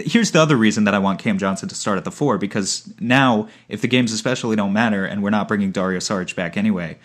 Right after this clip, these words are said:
uh, you owe it to Dario to play him some minutes, but I don't <laughs> want him to play heavy minutes because he's not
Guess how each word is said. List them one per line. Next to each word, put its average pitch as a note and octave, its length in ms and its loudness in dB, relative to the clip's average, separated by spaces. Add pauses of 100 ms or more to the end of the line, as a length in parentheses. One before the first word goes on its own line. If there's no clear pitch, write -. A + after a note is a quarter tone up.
(360)
uh, G#2 160 0
you A2+ 220 0
owe D#3+ 180 6
it D#3+ 140 2
to C#3+ 80 0
Dario A#2+ 440 4
to G#2+ 140 -6
play A2+ 240 -2
him A2 180 -2
some G#2+ 300 0
minutes, G#2 400 -2
but G#2+ 180 0
I A#2 100 6
don't A#2 180 2
<laughs> - 0 -
want A#2 180 -2
him D3+ 260 4
to C3 120 -2
play G2+ 240 0
heavy A#2+ 260 0
minutes G2+ 340 -2
because A2 320 -4
he's G#2+ 180 -4
not G#2 320 0